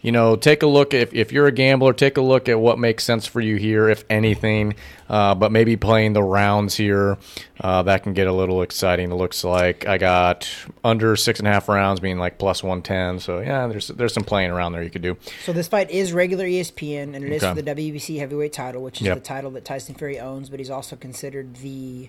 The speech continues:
Speaker 2: Ring Magazine heavyweight champion as well. Um, but it's December third, Derek Chisora, and it is regular E S P N, it's saying.
Speaker 1: Okay, so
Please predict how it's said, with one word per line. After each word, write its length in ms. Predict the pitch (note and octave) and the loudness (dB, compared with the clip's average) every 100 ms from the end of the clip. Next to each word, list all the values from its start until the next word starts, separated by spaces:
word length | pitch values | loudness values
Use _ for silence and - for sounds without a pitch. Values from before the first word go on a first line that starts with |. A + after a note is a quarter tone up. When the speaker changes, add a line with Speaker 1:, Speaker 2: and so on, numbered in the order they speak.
| _ - | _ -10
Speaker 2:
Ring 340 | D#3 E3+ E3 | -4 -2 -2
Magazine 760 | D#3 C#3+ C#3 C3 C#3+ C#3+ C#3+ C3+ _ _ _ | -4 -6 -8 -10 -12 -12 -14 -18 _ _ _
heavyweight 340 | D3+ C#3 C3 | -12 -10 -10
champion 300 | A#2+ C3+ C#3 | -12 -14 -14
as 80 | C3+ | -10
well. 180 | C#3 C#3 - - _ - | -10 -10 -16 -20 _ -4
Um, 280 | D#3+ D3+ C#3+ | -4 -4 -6
but 240 | D#3+ - | -6 -6
it's 160 | - - | -8 -10
December 320 | D#3 G3 G3+ | -8 -4 -4
third, 340 | F3 F3+ F3 D3 | -2 0 0 -2
Derek 200 | D#3+ E3 | -4 -4
Chisora, 560 | D#3+ D#3 D3+ D3+ D3+ - _ - - | -8 -4 -2 -2 -4 -10 _ -20 -12
and 480 | C#3+ C#3+ C#3+ C#3 B2+ _ | -10 -8 -8 -12 -16 _
it 120 | C#3 | -6
is 160 | D3+ D3 | -4 -2
regular 260 | D#3+ E3 D#3+ | -4 -4 -4
E 60 | E3 | -6
S 100 | - | -8
P 140 | D3+ | -10
N, 120 | F3 | -10
it's 100 | C3+ | -10
saying. 240 | C#3 C3 A#2+ _ _ - _ - | -12 -14 -16 _ _ -20 _ -8
Speaker 1:
Okay, 300 | G#2+ - F2 | -6 -4 -4
so 400 | - D3+ C3 A#2+ | 2 6 6 6